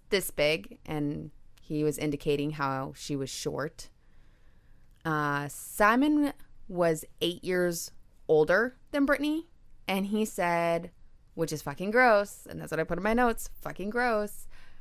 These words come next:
that Britney was, quote, "too young to touch," end quote, when he first met her, but, quote, "to make a long story short, I was very patient," end quote.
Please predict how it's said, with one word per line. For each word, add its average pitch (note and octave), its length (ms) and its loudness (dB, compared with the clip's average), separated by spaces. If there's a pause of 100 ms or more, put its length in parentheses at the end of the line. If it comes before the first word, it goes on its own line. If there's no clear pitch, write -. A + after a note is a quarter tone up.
(340)
that F3+ 360 -2
Britney G#3+ 320 0
was, E3+ 320 2
quote, G3+ 360 0 (260)
"too D4+ 240 -4
young C4 300 2
to A3+ 100 -8
touch," - 600 -8 (840)
end E3 220 -2
quote, D#3 400 -4 (380)
when F3+ 160 -2
he F3+ 120 -2
first D#3+ 300 -2
met D3+ 160 -4
her, G#3 180 -2
but, B3+ 340 -2 (920)
quote, - 380 4
"to A#3 120 0
make G3 300 2
a F3+ 60 4
long F3 340 4
story F#3 320 2
short, B3+ 400 0 (580)
I F3 140 6
was D#3+ 240 0
very D3+ 320 0
patient," - 640 -10 (1000)
end C#3+ 180 -8
quote. - 200 -12